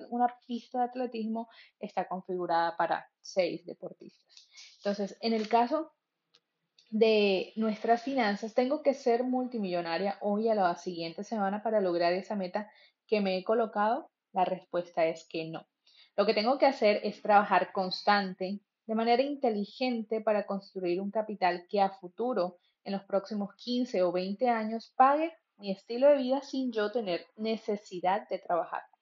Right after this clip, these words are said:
Es decir, que llegue el punto donde yo pueda elir-, elegir si trabajo o dejo de hacerlo, pero ya tengo un activo que fue consolidado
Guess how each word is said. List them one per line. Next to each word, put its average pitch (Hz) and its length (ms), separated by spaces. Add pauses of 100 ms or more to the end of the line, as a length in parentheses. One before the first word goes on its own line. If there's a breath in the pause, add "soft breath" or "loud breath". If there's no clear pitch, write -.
(320 loud breath)
Es 190 100
decir, 190 320
que 185 140
llegue 170 180
el 202 120
punto 214 280
donde 190 240
yo 185 160
pueda 202 220
elir-, 196 300 (260)
elegir 208 720 (300 soft breath)
si 202 220
trabajo 196 720 (220)
o 196 160
dejo 190 300
de 262 80
hacerlo, 269 400
pero 277 120
ya 202 160
tengo 196 220
un 214 100
activo 233 760 (260)
que 190 120
fue - 220
consolidado 175 760